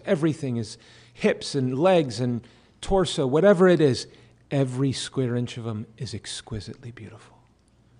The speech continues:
He is altogether lovely. In his absence, Christ is creating hunger pains in his people for himself.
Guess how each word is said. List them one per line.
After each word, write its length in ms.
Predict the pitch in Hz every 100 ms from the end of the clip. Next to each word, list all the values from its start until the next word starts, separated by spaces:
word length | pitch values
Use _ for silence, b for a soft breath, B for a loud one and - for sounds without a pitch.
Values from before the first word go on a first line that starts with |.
| b b b b b b b b _
He 220 | - 147
is 140 | 131 107
altogether 880 | 123 131 123 - 123 113 107 160 123
lovely. 420 | 120 - _ _ _ _ _ _ _ _ _ _ _ _ _ b b b b b b b b _
In 200 | 147 135
his 240 | 95 104
absence, 840 | 113 113 117 - 101 92 - - - _ b b b b b -
Christ 560 | - 131 127 107 -
is 140 | 113 -
creating 680 | - 120 110 113 110 110
hunger 540 | 101 - 123 127 120 117
pains 720 | - 117 90 76 - - - b b b b b b -
in 140 | 127
his 160 | 120 -
people 520 | - 123 - 85 76 _ _ _ _ _ _ _
for 240 | - 113 107
himself. 840 | 95 - 98 - _ - _